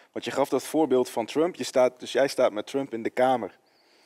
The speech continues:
En je hebt het over het, eh, over de temperatuur. En jij zegt, "God, het is toch wel warm.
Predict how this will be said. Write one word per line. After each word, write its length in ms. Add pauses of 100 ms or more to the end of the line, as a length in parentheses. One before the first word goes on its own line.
(240)
En 220
je 60
hebt 120
het 140
over 300
het, 240
eh, 280
over 200
de 100
temperatuur. 680
En 80
jij 180
zegt, 140
"God, 160
het 80
is 80
toch 180
wel 160
warm. 320